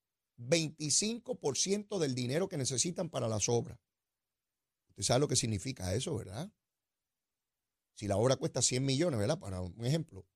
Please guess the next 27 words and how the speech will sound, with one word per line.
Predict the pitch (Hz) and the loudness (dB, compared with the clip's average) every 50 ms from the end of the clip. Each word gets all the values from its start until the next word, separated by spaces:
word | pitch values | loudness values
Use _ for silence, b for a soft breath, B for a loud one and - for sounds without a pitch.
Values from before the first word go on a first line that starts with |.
| _ _ _ | _ _ _
se | - 120 | -6 -4
le | 107 104 | -2 0
adelantan | 110 113 120 147 160 185 175 143 127 117 | 0 0 0 0 -2 -2 -2 -4 -4 -2
veinticinco | 113 113 107 - - 107 - 131 139 139 - 156 | -2 -2 -2 -4 -6 -6 -4 -4 -4 -6 -6 -4
millones. | 139 123 107 98 90 90 87 87 - _ _ _ _ _ _ _ _ _ _ _ _ _ _ _ _ _ _ _ _ _ _ | -4 -4 -4 -4 -6 -10 -12 -16 -20 _ _ _ _ _ _ _ _ _ _ _ _ _ _ _ _ _ _ _ _ _ _
Eso | 113 127 - - 156 151 | 0 2 4 4 4 6
da | 156 185 202 202 202 _ _ _ | 4 4 2 2 -2 _ _ _
para | - 120 110 107 104 | -4 -2 -2 -2 -4
todos | - _ _ 127 131 131 139 135 | -6 _ _ -2 -2 0 0 0
los, | 127 120 113 104 101 _ _ _ _ _ _ _ _ _ | 0 0 -2 -2 -4 _ _ _ _ _ _ _ _ _
eh, | 98 98 98 92 87 | -10 -8 -8 -8 -8
los | 90 101 104 - _ _ | -10 -12 -12 -14 _ _
planos, | - 151 156 160 160 156 151 147 139 127 123 113 _ | 0 2 4 4 2 0 -2 -4 -8 -10 -10 -12 _
permisos, | _ 95 95 95 107 127 151 175 175 156 131 - - - 135 135 135 131 117 | _ -16 -12 -8 -4 -2 0 0 0 0 0 0 -2 -2 -2 -4 -2 -4 -4
este, | 101 - _ - 104 | -6 -8 _ -14 -10
inicio | 104 104 123 147 147 139 127 - 127 123 | -6 -4 -2 0 0 0 0 0 0 -2
de | 120 117 | -2 -2
la | 110 110 113 | 0 0 2
obra. | 135 156 170 175 170 160 151 139 131 135 | 4 4 4 4 4 2 2 2 0 0
Los | 127 120 - | -2 -2 -4
contratistas | - 110 101 - 107 110 - - 135 - - 127 - | -6 -12 -12 -8 -8 -8 -6 -6 -10 -6 -4 -4 -2
saben | - 131 135 131 120 | 0 0 0 -2 -2
que | - 123 120 | -4 -4 -2
ya | 113 117 | 0 0
hay | 127 | 0
un | 127 123 123 117 - | 0 -2 -4 -6 -2
dinero | 120 123 113 117 127 131 127 127 123 104 | -2 0 2 2 2 2 4 2 2 0